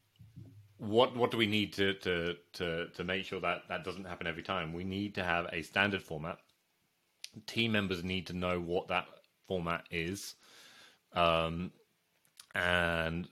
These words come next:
so it matters what you title your document. It matters what you, uh, how you phrase each step in a checklist. It matters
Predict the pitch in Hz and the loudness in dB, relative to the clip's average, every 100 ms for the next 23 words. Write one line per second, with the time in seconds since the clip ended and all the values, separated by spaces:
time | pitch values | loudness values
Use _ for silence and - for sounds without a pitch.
0 | - _ _ - - _ - 90 87 95 | -16 _ _ -20 -20 _ 0 2 2 -4
1 | - _ - - _ _ _ 113 104 - | -16 _ -20 -20 _ _ _ -12 -12 -14
2 | _ - 127 131 113 101 - 98 90 107 | _ 2 2 6 6 6 6 4 4 2
3 | 113 95 90 90 - - 101 92 82 80 | 2 2 2 -2 2 6 6 6 -2 -2
4 | - - 76 101 101 104 92 - 98 82 | -4 -8 -8 -8 -4 0 0 2 0 0
5 | 92 98 90 87 82 - - - - 85 | -2 0 0 0 -4 -8 -20 -20 -2 2
6 | 82 85 82 82 104 98 95 95 - 104 | 4 4 2 6 6 6 2 -2 0 2
7 | 101 95 92 104 107 - - - 92 - | 4 4 0 -2 -4 -10 -4 0 0 0
8 | 92 87 85 82 98 - - 78 - - | 0 2 0 0 0 -2 -4 -10 -10 -4
9 | 95 95 98 92 101 87 | -2 2 2 4 2 2